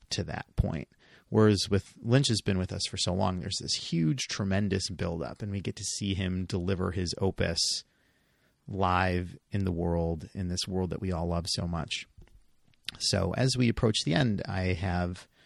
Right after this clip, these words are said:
some sadness and grief that it is going to be out of my life, that I won't have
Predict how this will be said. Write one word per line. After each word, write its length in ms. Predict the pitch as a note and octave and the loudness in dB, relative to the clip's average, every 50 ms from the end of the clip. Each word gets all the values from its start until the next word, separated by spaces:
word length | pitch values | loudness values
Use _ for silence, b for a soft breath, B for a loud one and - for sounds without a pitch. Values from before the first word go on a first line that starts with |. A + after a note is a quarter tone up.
| b b b b b b b b b b b _ _ _ _ _ _ - | b b b b b b b b b b b _ _ _ _ _ _ -2
some 560 | - - - A2+ G2+ G2 G2 F#2 F#2 F#2+ F#2+ | 0 2 4 4 4 4 4 2 0 -2 0
sadness 880 | - - - G#2 F2+ F2+ F2+ F#2 F#2 F#2 G#2 - - - - - - - - _ - | 2 4 6 6 6 6 4 4 4 2 2 2 2 0 0 0 -2 -6 -8 _ -6
and 440 | G#2 F#2 F2+ F2 E2+ E2+ E2+ E2 - - | -4 -2 -2 -2 -2 -4 -4 -6 -8 -8
grief 460 | A2 G2 G2 G2+ G2 G2+ A2 - - | -2 2 4 4 4 4 2 0 -2
that 220 | - F#2 F2 F2 F2+ | -4 -2 -2 0 0
it 100 | F2 E2 | 0 0
is 460 | F2 E2+ E2 F#2 - - - - - b b b b b b b - _ _ _ _ _ _ _ - - - _ _ _ _ _ _ _ _ _ | 0 0 0 0 0 -2 -2 -4 -6 b b b b b b b -20 _ _ _ _ _ _ _ -20 -20 -20 _ _ _ _ _ _ _ _ _
going 240 | - G#2 F#2 F2+ F2+ | 0 2 2 2 0
to 100 | - - | -2 -4
be 140 | - F2+ F2+ | -2 0 0
out 140 | E2+ F2 E2+ | 0 0 -2
of 60 | E2 | -2
my 100 | F2+ F2 | -2 0
life, 320 | F2 F2 F#2 A2+ B2 - | 0 0 0 0 -2 -2
that 120 | - F#2+ F2 | -4 -2 -2
I 80 | F2 | -2
won't 280 | E2+ E2+ F#2 F#2+ - - | 0 0 0 -2 -2 -6
have 380 | - G2 F2+ F#2 F#2 F2+ F2+ | -6 -4 -2 -2 -2 -2 -4